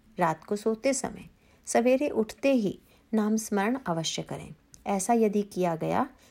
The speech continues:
तो जीवन में वह बहुत उपयोगी सिद्ध होगा। गृहस्थी के लिए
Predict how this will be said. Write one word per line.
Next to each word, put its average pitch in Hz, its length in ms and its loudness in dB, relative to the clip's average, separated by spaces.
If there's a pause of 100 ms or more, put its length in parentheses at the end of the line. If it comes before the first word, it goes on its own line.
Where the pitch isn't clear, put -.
(160)
तो 269 60 2
जीवन 196 320 0
में 214 220 2
वह 202 240 2
बहुत 208 380 -2
उपयोगी 180 460 -2
सिद्ध 170 320 -4
होगा। 156 380 -6 (1600)
गृहस्थी 226 500 2
के 233 220 0
लिए 185 380 -2